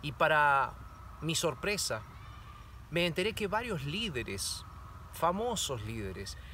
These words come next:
de diferentes empresas y personas exitosas, dedican mucho tiempo al descanso, porque es la forma que ellos tienen de ser personas más productivas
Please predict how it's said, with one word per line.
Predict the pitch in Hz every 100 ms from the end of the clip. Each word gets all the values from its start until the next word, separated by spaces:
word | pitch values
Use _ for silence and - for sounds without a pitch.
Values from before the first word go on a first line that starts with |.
| - -
de | 170
diferentes | 185 196 220 226 226 185
empresas | 160 185 208 - 143
y | 160
personas | 165 139 196 185
exitosas, | 165 - 147 - 185 - - - - - - - - -
dedican | 160 170 190 190
mucho | 170 190 254 185
tiempo | - 175 190 180 156
al | 135
descanso, | 131 - - 139 113 98 - - - - - - -
porque | 147 - 175
es |
la | 170 156
forma | - 190 214 190 -
que |
ellos | 180 170 139
tienen | - 190 208 190
de | 147
ser | - 170
personas | 165 143 165 156 131
más | 160
productivas | 160 151 127 135 170 117 110